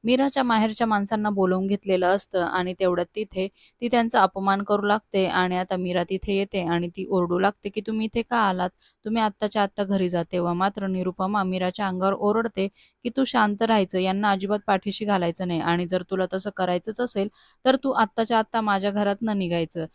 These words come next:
आणि असं म्हटल्यावर आता मीराचाही नाईलाज होतो आणि तीही तिथे शांतपणे उभी राहते. इकडे मात्र निरुपमा तिच्या फॅमिलीचा खूपच अपमान करू लागते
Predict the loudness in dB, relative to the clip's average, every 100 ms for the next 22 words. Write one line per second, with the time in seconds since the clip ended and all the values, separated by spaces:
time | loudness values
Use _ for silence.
0 | _ _ -2 0 -2 -2 -2 -4 -2 0
1 | 2 2 2 -2 0 -2 0 0 0 0
2 | 0 0 0 0 -2 -2 0 0 0 -2
3 | 0 0 -2 -4 -4 -2 -4 -4 -6 -6
4 | -4 -4 -2 -4 -4 -8 -12 _ _ -8
5 | -2 -2 0 0 0 -2 0 -2 -2 -2
6 | 0 -2 -2 -6 -6 -4 -4 -2 -4 -4
7 | -6 -6 -6 -4 -4 -4 -4 -4 -2 -4
8 | 0 0 -2 -4